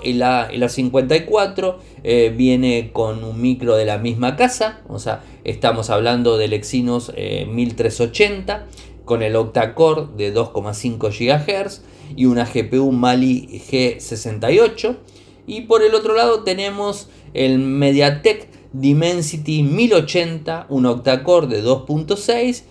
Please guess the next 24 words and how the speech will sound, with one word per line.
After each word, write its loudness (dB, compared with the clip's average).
y -4
un 2
G 0
P 0
U 0
Mali -2
G 2
sesenta -2
y 0
ocho. -8
O -10
sea, -2
ahí 4
tenés 0
la 2
diferencia. -6
Lo 2
que 0
les -2
puedo 0
decir, -2
que -2
de 2
hecho 0